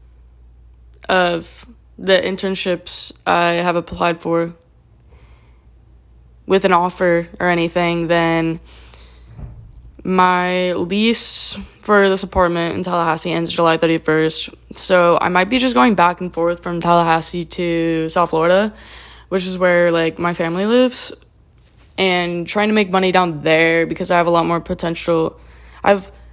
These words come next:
more potential to make, like, a lot more money down there than I do in Tallahassee. And I'm, I'm still doing, like, a remote internship right now that I'm getting college credit for, but also I'm getting paid for that, so I might continue with that even after I graduate.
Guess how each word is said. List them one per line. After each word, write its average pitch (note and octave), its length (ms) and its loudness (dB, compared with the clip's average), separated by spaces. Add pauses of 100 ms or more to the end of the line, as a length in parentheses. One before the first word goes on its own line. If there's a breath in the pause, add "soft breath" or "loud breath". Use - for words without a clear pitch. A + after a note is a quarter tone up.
(200 soft breath)
more G#3+ 200 2
potential A3+ 440 0
to G#3 60 2
make, F#3+ 300 0
like, F#3+ 140 0
a F#3+ 40 4
lot E3+ 760 2
more F3+ 300 -2
money G#3+ 500 -2
down F3 280 2
there E3 200 2
than E3+ 260 -2
I - 140 0
do E3+ 120 -2
in E3 100 -2
Tallahassee. E3+ 720 0 (880 loud breath)
And F3+ 1400 0
I'm, G#3 340 0 (100)
I'm G#3 140 0
still B3+ 160 2
doing, D#4 240 6
like, C#4+ 140 4
a C#4 60 2
remote F#3+ 380 4
internship F#3+ 520 -6
right G3 160 2
now G3 340 -2 (1160 soft breath)
that G#3+ 100 4
I'm G#3+ 80 4
getting A3 180 2
college G#3 240 0
credit G3+ 180 0
for, G3+ 280 4
but G3 120 4
also G3 260 2
I'm G3+ 60 -2
getting F#3+ 220 2
paid F#3+ 200 0
for F#3 120 -6
that, F3 640 2
so F#3+ 140 -2
I F3+ 60 2
might F3+ 200 0
continue F#3 480 -4
with F3 140 -2
that F3 240 2
even F3 200 -4
after F3+ 400 2
I F3+ 80 4
graduate. F3 800 2